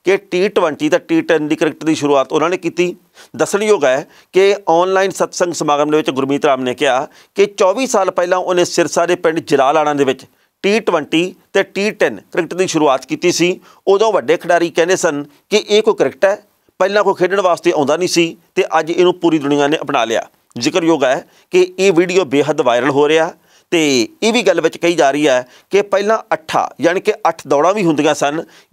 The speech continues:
ਗੇਂਦ ਨੂੰ ਸਟੇਡੀਅਮ ਦੇ ਪਾਰ ਪਹੁੰਚਾਉਣ ਦੇ ਲਈ ਅੱਠ ਦੌੜਾਂ ਮਿਲਦੀਆਂ ਸਨ ਤੇ ਆਉਣ ਵਾਲੇ ਸਮੇਂ ਦੇ ਵਿੱਚ ਵੀ ਅੱਠਾ ਛੱਕੇ ਦੇ ਉੱਤੇ ਭਾਰੀ ਪਵੇਗਾ। ਇਸ ਖਬਰ ਦੇ ਉੱਤੇ ਟਿੱਪਣੀ ਕਰਨ ਲਈ ਦੋਸਤੋ ਪਹਿਲੀ ਗੱਲ ਤਾਂ ਅਸੀਂ ਕਹਾਂਗੇ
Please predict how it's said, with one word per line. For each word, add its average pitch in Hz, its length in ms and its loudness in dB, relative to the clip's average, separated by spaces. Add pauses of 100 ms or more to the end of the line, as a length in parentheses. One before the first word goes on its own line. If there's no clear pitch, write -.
(120)
ਗੇਂਦ 185 280 2
ਨੂੰ 196 200 0
ਸਟੇਡੀਅਮ 170 540 0
ਦੇ 185 100 2
ਪਾਰ 151 300 2
ਪਹੁੰਚਾਉਣ 151 380 -2
ਦੇ 139 120 2
ਲਈ 151 180 -2 (400)
ਅੱਠ 165 180 -4
ਦੌੜਾਂ 170 240 2
ਮਿਲਦੀਆਂ 147 340 0
ਸਨ 170 260 -2 (240)
ਤੇ 185 180 2
ਆਉਣ 175 200 2
ਵਾਲੇ 185 200 2
ਸਮੇਂ 165 260 -2
ਦੇ 160 80 4
ਵਿੱਚ 160 220 0
ਵੀ 131 300 0 (360)
ਅੱਠਾ 147 480 -2 (480)
ਛੱਕੇ 202 360 -2
ਦੇ 196 80 -2
ਉੱਤੇ 170 220 -2
ਭਾਰੀ 123 240 -2
ਪਵੇਗਾ। 117 400 -2 (920)
ਇਸ 175 240 0
ਖਬਰ 165 220 -2
ਦੇ 170 80 -2
ਉੱਤੇ 185 240 -2
ਟਿੱਪਣੀ 170 260 -4
ਕਰਨ 156 160 0
ਲਈ 160 60 2
ਦੋਸਤੋ 147 240 -2
ਪਹਿਲੀ 160 220 -4
ਗੱਲ 147 80 2
ਤਾਂ 139 120 -4
ਅਸੀਂ 131 100 -8
ਕਹਾਂਗੇ 135 440 -2